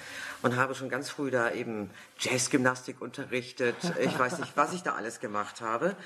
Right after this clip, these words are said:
Und, äh, mittlerweile gebe ich auch, ähm, Schreibkurse. Die machen mir also großen Spaß, auch in Haus Buchenried, was ich also wirklich großartig finde. Unter anderem auch die Krimi-Kochkurse, die damals entstanden sind,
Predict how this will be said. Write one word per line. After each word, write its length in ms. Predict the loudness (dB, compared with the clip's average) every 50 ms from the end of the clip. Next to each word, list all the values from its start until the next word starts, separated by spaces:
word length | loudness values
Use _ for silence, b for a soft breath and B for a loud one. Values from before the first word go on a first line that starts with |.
| B B B B B B B 2
Und, 340 | 4 4 4 4 4 4 6
äh, 160 | 6 6 6
mittlerweile 640 | 6 4 2 2 4 4 4 6 6 4 4 2 0
gebe 180 | -4 -6 -6
ich 140 | -6 -4 -4
auch, 240 | -4 -4 -4 -8 -12 -10 -8
ähm, 180 | -6 -6 -6
Schreibkurse. 640 | -6 -2 0 0 0 0 0 -2 -2 0 -2 -4 -4 -6 -12 -14 -8 -2
Die 60 | 2
machen 260 | 2 2 2 2 0
mir 140 | 0 0 0
also 140 | 0 -2 -2
großen 280 | -4 -4 -4 -4 -6 -4
Spaß, 260 | 2 4 4 4 4
auch 100 | 0 -2
in 120 | -4 -2 0
Haus 180 | 0 0 0 -2
Buchenried, 520 | -4 -6 -4 -2 0 2 2 2 2 4
was 120 | 2 2 4
ich 60 | 2
also 120 | 0 2 0
wirklich 280 | 0 0 -2 -4 -6 -8 -10 -10 -6 -6
großartig 640 | -2 4 4 6 6 6 4 4 2 2 -2 -6 -6
finde. 300 | -4 -2 0 0 0 0 B B B B B B B B B B B
Unter 200 | 4 6 8 8
anderem 220 | 8 6 4 2 2
auch 140 | 0 -2 -4
die 100 | -6 -8
Krimi-Kochkurse, 960 | -2 0 2 2 2 2 0 0 0 0 0 -2 -2 0 2 2 2 2 2
die 100 | 2 4
damals 340 | 4 4 4 4 0 -2 -4
entstanden 480 | -6 -8 -4 -2 -2 -2 -2 -2 -4 -2
sind, 300 | -2 0 -2 -2 -4